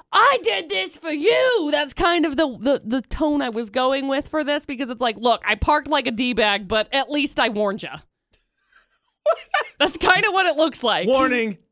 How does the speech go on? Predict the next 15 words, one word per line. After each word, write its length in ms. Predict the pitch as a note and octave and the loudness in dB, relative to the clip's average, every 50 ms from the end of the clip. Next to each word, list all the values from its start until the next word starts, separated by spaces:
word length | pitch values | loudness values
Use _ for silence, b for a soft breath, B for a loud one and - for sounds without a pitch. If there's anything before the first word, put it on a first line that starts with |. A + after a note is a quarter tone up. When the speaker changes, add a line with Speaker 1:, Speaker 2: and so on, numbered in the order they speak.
| _ - | _ -4
Speaker 2:
D-bag. 520 | E3 F3 E3+ D3 C#3 A#2+ A2+ A2 A2 _ _ _ - | -4 -4 -2 -2 -6 -8 -8 -12 -16 _ _ _ -8
Speaker 1:
Yeah. 280 | - F#4 F#4 B3+ E3 - _ _ _ _ _ - | -4 -2 0 0 -2 -4 _ _ _ _ _ -2
Speaker 2:
Okay, 380 | F#3+ A#3 A3 C4+ B3 G3+ E3+ D3 | -2 0 2 2 0 0 0 -2
so 280 | D#3 - A#3+ A#3 G#3+ | -2 0 0 0 0
Speaker 1:
Can 140 | G#3 G3 G#3 _ - G#3 | -2 -6 -14 _ -6 0
we 140 | G#4 A#4 | 2 2
Speaker 2:
we're 60 | B4 C5 | 4 4
Speaker 1:
get 180 | D5+ D5 C5 | 2 2 0
a 20 | C4+ | 0
D-bag 460 | A#3+ C#4 B3 A3+ D4+ D4+ D#4 D4 C4+ | -2 -2 -2 0 0 0 0 -2 -2
cone? 460 | - E4+ E4 E4 E4+ F4 F4 F4 F4 | -2 0 0 2 2 2 0 0 0
Speaker 2:
We 160 | F3 G3+ G#3 | -2 -2 -2
really 320 | F#3+ F3 G3+ G3+ F#3+ F3 E3 | 0 0 0 0 0 0 -2
need 220 | E3 E3+ E3 C#3+ | -2 -4 -4 -6
to. 260 | - D3 B2+ A#2 G#2+ | -6 -8 -8 -8 -8